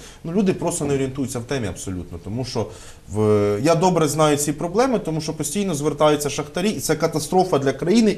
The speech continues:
і ще один абсолютний негатив, і я про це з-, говорив з парламентської трибуни,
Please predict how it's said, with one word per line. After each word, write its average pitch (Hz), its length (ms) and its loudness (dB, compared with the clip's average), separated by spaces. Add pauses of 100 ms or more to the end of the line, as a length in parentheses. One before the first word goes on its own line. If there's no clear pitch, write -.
і 160 60 -2
ще 190 280 4
один 139 420 4 (440)
абсолютний 151 720 4
негатив, 139 680 2
і 139 40 4
я 147 100 8
про 143 180 2
це 143 220 4
з-, 113 60 -2
говорив 143 520 4
з - 60 -4
парламентської 123 640 2
трибуни, 196 420 2